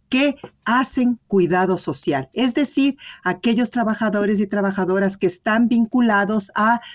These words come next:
los servicios de asistencia social que llevan adelante los estados y que, por lo tanto, el sector es un amplio sector que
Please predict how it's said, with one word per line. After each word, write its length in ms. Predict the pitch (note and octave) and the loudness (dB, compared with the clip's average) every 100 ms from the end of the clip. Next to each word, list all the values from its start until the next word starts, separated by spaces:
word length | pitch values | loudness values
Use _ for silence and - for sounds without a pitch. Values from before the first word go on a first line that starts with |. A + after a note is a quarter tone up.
| - | -2
los 200 | G#3 G3 | 0 0
servicios 680 | A3 G3 G3+ D4 - A#3+ G3 | 0 0 2 2 2 -2 0
de 100 | F#3+ | -2
asistencia 640 | F#3+ F3+ - A3+ A#3 A3 | 0 -6 -2 0 0 -2
social 580 | G3 D#3+ - G#3 G#3+ C4 - - _ | -4 -6 -2 0 2 0 -6 -20 _
que 160 | A3+ G3+ | 0 2
llevan 340 | C#4 D4+ B3+ | 2 2 0
adelante 800 | G3 F#3 F#3 F#3+ F#3+ G3 F#3+ _ | 0 2 4 2 2 -2 -2 _
los 320 | F#3 F3+ F#3+ | 0 2 2
estados 640 | F#3+ E3+ - C3+ A2+ - - - - - | 2 -2 -2 -4 -4 -8 -14 -16 -6 2
y 180 | E4+ | 2
que, 280 | F4 F4 F#4+ - _ | 4 2 2 -4 _
por 180 | G3+ G#3 | -2 0
lo 140 | C4+ | 0
tanto, 540 | - B3+ B3+ B3 C4+ C4+ - - | 0 0 2 0 -2 -4 -12 -2
el 180 | G#3 | 0
sector 520 | F#3+ G3 F#3+ - C4 C4+ | 0 -2 -4 -2 0 2
es 160 | G#3+ | 2
un 200 | G3+ G3 G#3+ | 0 0 0
amplio 580 | C#4+ F#4 F4+ B3 A3+ | 2 2 2 2 2
sector 640 | G3 - D#3+ _ F#3 G3+ A3 - - _ | 0 -2 -6 _ -2 0 -2 -8 -20 _
que 420 | C#4+ D#4 F4+ - | 0 2 0 -4